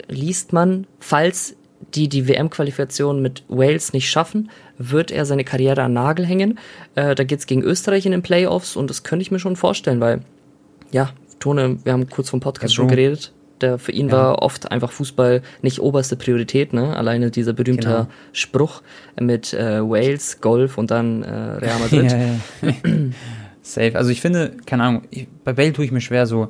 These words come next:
Speaker 2: Wir wissen jetzt natürlich nicht, was jetzt passiert ist die letzten Wochen, weil anscheinend geht's ihr, ihm, geht's ihm mental nicht gut.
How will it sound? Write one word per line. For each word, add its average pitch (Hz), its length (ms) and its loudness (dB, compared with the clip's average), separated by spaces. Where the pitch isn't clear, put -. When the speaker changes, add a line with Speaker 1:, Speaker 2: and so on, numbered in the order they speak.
Speaker 2:
Wir 120 100 0
wissen 151 180 2
jetzt 135 100 -2
natürlich 131 260 2
nicht, 120 140 2
was 113 160 -2
jetzt 110 160 -4
passiert 151 280 -2
ist 147 140 -6
die - 60 -2
letzten 131 320 0
Wochen, 131 260 2
weil 113 300 0
anscheinend 123 440 -2
geht's 131 260 -2
ihr, 123 300 -2
ihm, 135 140 -4
geht's 131 180 -2
ihm 131 60 2
mental 117 340 0
nicht 160 180 -2
gut. 160 220 -2